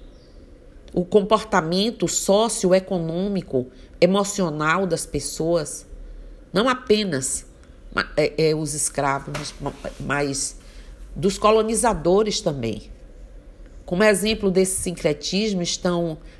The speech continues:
a indumentária, as louças foram, é, é, acrescidas, né, ao culto, referências, costumes,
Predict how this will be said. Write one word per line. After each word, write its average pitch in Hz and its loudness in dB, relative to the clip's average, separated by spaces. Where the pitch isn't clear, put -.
a 147 0
indumentária, 156 0
as 139 -2
louças 160 2
foram, 170 0
é, 151 0
é, 143 2
acrescidas, 190 0
né, 190 -2
ao 165 2
culto, 202 -2
referências, 165 0
costumes, 156 -6